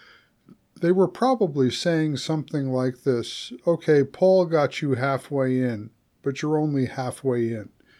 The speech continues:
If you really want to inherit the promises made to Israel and to be included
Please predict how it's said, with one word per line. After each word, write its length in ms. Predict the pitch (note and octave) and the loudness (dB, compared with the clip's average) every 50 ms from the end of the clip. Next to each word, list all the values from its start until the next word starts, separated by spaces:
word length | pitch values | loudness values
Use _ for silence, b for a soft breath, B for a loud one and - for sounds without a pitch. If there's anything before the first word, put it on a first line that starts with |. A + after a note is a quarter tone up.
| b b b b b b b - | b b b b b b b -2
If 220 | C#3+ C3 C3 - | 0 0 0 0
you 120 | D3+ C#3+ | 0 0
really 340 | C#3 C#3+ E3+ F#3 F#3+ G3 F3+ | 2 4 4 4 4 4 2
want 320 | D#3+ D#3 D3+ D3 C#3+ C3 - | 2 0 0 0 0 -2 -2
to 80 | - C#3+ | -2 -2
inherit 720 | C#3+ C#3+ C3 B2 A2+ F#2+ C3+ C#3 C#3 C#3 C3+ B2+ A#2 - | 0 0 -2 -2 -4 -2 -2 0 2 2 2 2 0 -2
the 80 | - C3 | -6 -8
promises 800 | A2 - - D3 C#3+ C#3+ C#3+ C#3 C3+ B2+ - - C#3 C3 A#2 G#2+ | -8 -6 -4 -2 0 0 0 -2 -2 -4 -4 -4 -4 -4 -2 -2
made 400 | A#2 B2+ B2+ B2+ C3 C3 C3 A#2 - | -2 -2 0 2 2 0 0 -2 -4
to 100 | - C3+ | -6 -4
Israel 640 | C#3 C3+ C3 C3 B2+ - B2+ A#2 G#2+ F#2 F2 - _ b b b b b b b b b b b _ | -2 -2 -2 -2 -2 -4 -4 -6 -6 -6 -10 -16 _ b b b b b b b b b b b _
and 220 | - C3+ C3 C3 B2+ | -2 0 2 2 2
to 100 | - - | 0 -2
be 260 | C3+ B2+ C#3 C#3 C3 | -2 0 0 2 2
included 840 | C3 B2+ C3 B2 - - - E3+ F3 E3+ C#3+ C3+ B2 A#2 A2+ C3 - | 2 2 2 -2 -4 -4 0 0 0 2 2 2 0 0 -2 -6 -14